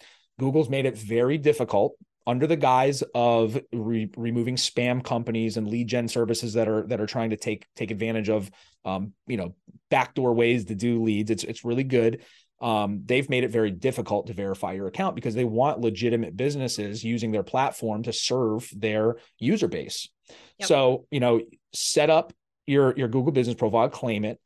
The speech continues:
Speaker 1: Um, make sure you verify it. Now they're doing some sort of, they're doing video verifications a lot now. So what they'll actually call you on, like, a Zoom call just like this, and you'll show them your vehicles, show them your business address, show them
Speaker 2: Wow.
Speaker 1: all ki-, oh yeah, it's, it's pretty, it's,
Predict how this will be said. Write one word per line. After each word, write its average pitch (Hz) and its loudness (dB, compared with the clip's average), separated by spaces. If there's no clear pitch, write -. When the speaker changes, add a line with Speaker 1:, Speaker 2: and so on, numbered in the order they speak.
Speaker 1:
Um, 98 0
make 123 0
sure 131 0
you 151 2
verify 113 2
it. 110 0
Now 117 2
they're 127 4
doing 139 -2
some 135 -4
sort 127 -2
of, 113 -6
they're 127 0
doing 127 -2
video 120 4
verifications 110 0
a 123 0
lot 98 0
now. 104 -4
So 113 -2
what 110 4
they'll 110 4
actually 113 0
call 123 2
you 127 2
on, 117 0
like, 117 0
a 113 4
Zoom 113 -2
call 117 2
just 113 0
like 127 0
this, 127 0
and 107 -6
you'll 110 2
show 127 2
them 123 -2
your 110 -2
vehicles, 139 2
show - 4
them 127 4
your 113 2
business 123 0
address, 117 2
show 135 4
them 123 6
Speaker 2:
Wow. 120 -2
Speaker 1:
all 185 6
ki-, 156 0
oh 143 4
yeah, 127 4
it's, 139 2
it's - 2
pretty, 190 4
it's, 175 4